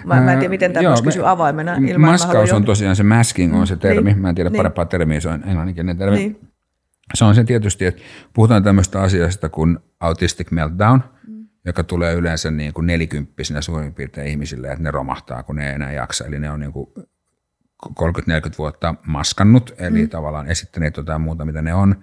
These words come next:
Speaker 2: Ja haluan korostaa, että jokainen meistä tekee sitä. Siis joka
Speaker 1: Mm.
Speaker 2: ainoa ihminen, neurotyypillinen tai epätyypillinen, mutta kun neuroepätyypilliset tekee sitä enemmän,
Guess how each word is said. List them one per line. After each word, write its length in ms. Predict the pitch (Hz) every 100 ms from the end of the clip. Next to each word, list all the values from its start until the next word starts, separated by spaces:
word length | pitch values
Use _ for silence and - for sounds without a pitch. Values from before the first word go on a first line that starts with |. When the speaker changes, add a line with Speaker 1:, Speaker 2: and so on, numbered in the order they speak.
| _ _ _ _ _ _ 98
Speaker 2:
Ja 180 | 90 -
haluan 240 | - 95 92
korostaa, 420 | 98 92 - 87
että 140 | 85
jokainen 380 | 95 92 82 76
meistä 260 | 71 69 -
tekee 340 | - - 58
sitä. 240 | 73 - 69 -
Siis 160 | 80
joka 180 | 87 78
Speaker 1:
Mm. 60 | 85
Speaker 2:
ainoa 260 | 82 76
ihminen, 320 | 78 80 78 80
neurotyypillinen 600 | 82 78 80 73 76 76
tai 160 | 85
epätyypillinen, 600 | 85 78 67 64 71 73
mutta 160 | 76 -
kun 100 | 82
neuroepätyypilliset 920 | 90 92 78 82 82 76 76 80 -
tekee 240 | 78 80
sitä 160 | 80 82
enemmän, 680 | - 90 87 80 80 80